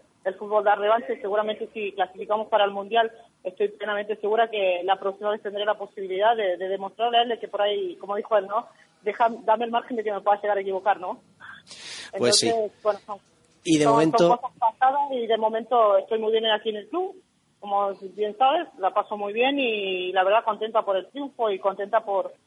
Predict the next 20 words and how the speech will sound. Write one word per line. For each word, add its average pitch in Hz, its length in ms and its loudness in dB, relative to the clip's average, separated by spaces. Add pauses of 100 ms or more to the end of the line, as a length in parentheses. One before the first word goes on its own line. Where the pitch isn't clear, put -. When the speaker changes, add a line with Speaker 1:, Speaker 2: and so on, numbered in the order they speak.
(160)
Speaker 1:
por 190 100 0
la 185 80 2
gente 226 260 -2
nueva 262 280 2
que 214 80 -2
vino, 247 220 -4
¿no? 233 180 -2
Y 226 160 -6
el 190 80 -8
grupo, 214 240 -6
como 208 240 -8
siempre 214 280 -6
digo, 196 220 -2 (180)
chicas 214 220 -2
que 214 100 -10
se 196 140 -8
van, 247 240 2
otras 214 240 -6
que 196 100 -6
vienen, 254 300 -2